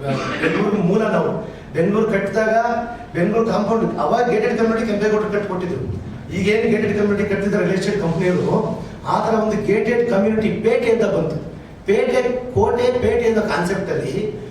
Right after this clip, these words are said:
ನಾವು ಪೇಟೆ ಒಳಗೆ ನಮ್ಮ ಕುಟುಂಬ, ನಮ್ಮ, ನಮ್ಮ ಒಂದು ಮನೆಗಳು, ಯಾ-, ಆ ಪೇಟೆ ಕಟ್ಬೇಕಾದ್ರೆ ಸುತ್ತ ಕೆಂಪೇಗೌಡರು ಅದನ್ನ ಒಂದು, ಏನು ಅದನ್ನ ಒಂದು ಗೇಟ್ ವಾಲ್ ನಿರ್ಮಾಣ ಮಾಡ್ತಾರೆ. ಇವತ್ತು ಆ ವಾಲ್ ಇಲ್ಲ,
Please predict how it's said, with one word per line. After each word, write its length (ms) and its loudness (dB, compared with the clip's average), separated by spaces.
ನಾವು 760 0
ಪೇಟೆ 320 2
ಒಳಗೆ 300 2
ನಮ್ಮ 240 2
ಕುಟುಂಬ, 280 2
ನಮ್ಮ, 260 0
ನಮ್ಮ 280 0
ಒಂದು 500 -2
ಮನೆಗಳು, 540 0
ಯಾ-, 420 -2
ಆ 200 0
ಪೇಟೆ 320 2
ಕಟ್ಬೇಕಾದ್ರೆ 720 0
ಸುತ್ತ 200 -2
ಕೆಂಪೇಗೌಡರು 920 2
ಅದನ್ನ 160 0
ಒಂದು, 200 2
ಏನು 260 2
ಅದನ್ನ 280 0
ಒಂದು 200 -2
ಗೇಟ್ 340 0
ವಾಲ್ 320 0
ನಿರ್ಮಾಣ 200 2
ಮಾಡ್ತಾರೆ. 800 -4
ಇವತ್ತು 200 2
ಆ 20 2
ವಾಲ್ 240 0
ಇಲ್ಲ, 420 0